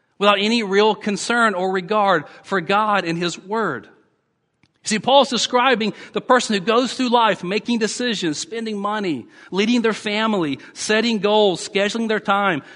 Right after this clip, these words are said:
making plans that either go against what God's word says or just simply doesn't care to find out what it says. This mindset, this orientation to life says,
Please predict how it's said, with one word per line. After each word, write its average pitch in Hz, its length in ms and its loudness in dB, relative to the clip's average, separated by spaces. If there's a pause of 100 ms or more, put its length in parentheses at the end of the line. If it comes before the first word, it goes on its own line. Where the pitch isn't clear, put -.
making 220 440 0
plans 170 460 0
that 170 100 -8
either 190 180 2
go 214 300 4
against 220 360 -4
what 180 200 -2
God's 190 280 -2
word 196 200 -2
says 196 440 0
or 226 360 4 (200)
just 220 200 -2
simply 269 260 4
doesn't 233 600 2
care 262 300 6
to 214 120 0
find 220 320 0
out 277 180 0
what 190 160 -2
it 147 80 -10
says. 117 500 -10 (2000)
This 269 240 2
mindset, 214 640 2
this 214 120 -2
orientation 220 680 0
to 202 120 2
life 233 320 4
says, 208 360 2